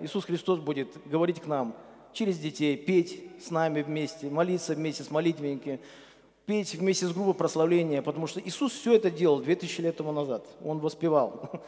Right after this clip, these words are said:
<laughs> Он молился вместе с учениками. Он на самом деле очень простой и очень доступный, Он очень открытый. Он открытый, Иисус открытый. Открыты ли мы для Него?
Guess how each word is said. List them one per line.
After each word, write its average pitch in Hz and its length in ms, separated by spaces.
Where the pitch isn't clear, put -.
<laughs> - 320
Он 185 140
молился 170 440
вместе 156 280
с - 80
учениками. 135 720
Он 180 100
на 180 80
самом 165 240
деле 156 140
очень 165 240
простой 160 400
и 156 40
очень 147 280
доступный, 143 480
Он 127 120
очень 147 260
открытый. 147 440
Он 208 280
открытый, 151 500
Иисус 170 340
открытый. 170 480
Открыты 208 440
ли 208 100
мы 226 120
для 139 140
Него? 107 260